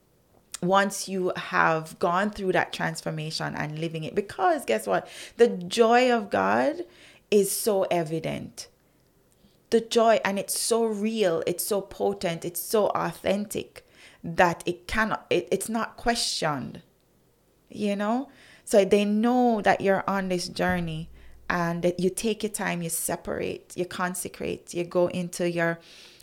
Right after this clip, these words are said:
your season of transformation. Yeah, and, and that's just going to a deep place with God. When you are at a place in Him,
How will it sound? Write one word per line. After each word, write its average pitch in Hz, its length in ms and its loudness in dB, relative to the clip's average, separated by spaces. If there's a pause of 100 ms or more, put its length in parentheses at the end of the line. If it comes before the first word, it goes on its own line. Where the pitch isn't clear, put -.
your 175 360 4
season 185 960 -2 (380)
of 160 480 0
transformation. 175 1300 -4
Yeah, - 160 -4
and, 180 180 -6
and 180 260 -4
that's 196 220 -6
just 165 260 -8
going 175 340 -2
to 185 100 -6
a 160 120 -4 (200)
deep 196 400 -8
place 165 360 -6
with - 160 -6
God. 78 340 -4 (960)
When 208 360 2
you 220 360 0
are 180 420 0
at 185 180 -6
a 175 120 0
place 175 680 -6
in 175 160 -6
Him, 175 420 -8